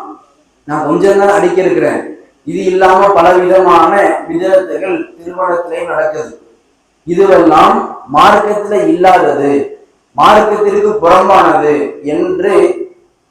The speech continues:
பலருக்கும் தெரியும், குறிப்பாக பெண்களுக்கும் தெரியும். அப்படி தெரிந்து கொண்டே ஊர்ல இந்த மாதிரி செய்றாங்க, அதனால நம்மளும் அதுக்கு ஒத்து போகணும்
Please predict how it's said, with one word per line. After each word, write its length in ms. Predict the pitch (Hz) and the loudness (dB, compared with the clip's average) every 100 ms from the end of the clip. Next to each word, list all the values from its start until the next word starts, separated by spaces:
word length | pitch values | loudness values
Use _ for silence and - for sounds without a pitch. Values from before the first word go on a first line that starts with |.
| _ | _
பலருக்கும் 560 | 160 175 190 190 196 160 | 0 2 2 0 -2 0
தெரியும், 380 | 151 139 - - - _ _ _ _ - | 0 0 -4 -6 -14 _ _ _ _ 0
குறிப்பாக 560 | 214 214 190 196 220 | 2 4 4 4 4
பெண்களுக்கும் 720 | 220 190 190 202 185 185 - 196 | 2 2 2 4 4 2 0 0
தெரியும். 420 | 175 165 - - - - _ _ _ | 2 2 2 -2 -8 -20 _ _ _
அப்படி 680 | 151 160 240 233 220 214 - | -4 0 2 4 4 0 -2
தெரிந்து 540 | 180 196 226 233 - | 0 2 4 2 0
கொண்டே 400 | 208 202 - - - - - - - - _ _ | 0 2 2 2 2 2 0 -4 -16 -20 _ _
ஊர்ல 800 | 151 180 208 196 185 190 - - - | 0 4 4 4 4 4 2 0 -4
இந்த 180 | - | -2
மாதிரி 240 | 156 170 - | 0 0 0
செய்றாங்க, 480 | - 165 165 160 143 139 139 - - _ _ | 0 -2 2 2 2 -2 -4 -10 -18 _ _
அதனால 440 | - 156 170 196 | -2 0 2 2
நம்மளும் 360 | 180 180 190 208 | 2 0 2 2
அதுக்கு 360 | 196 190 175 160 | 2 2 2 0
ஒத்து 260 | - 190 | 0 -2
போகணும் 640 | 170 - 147 143 143 - | 0 0 0 -2 -4 -8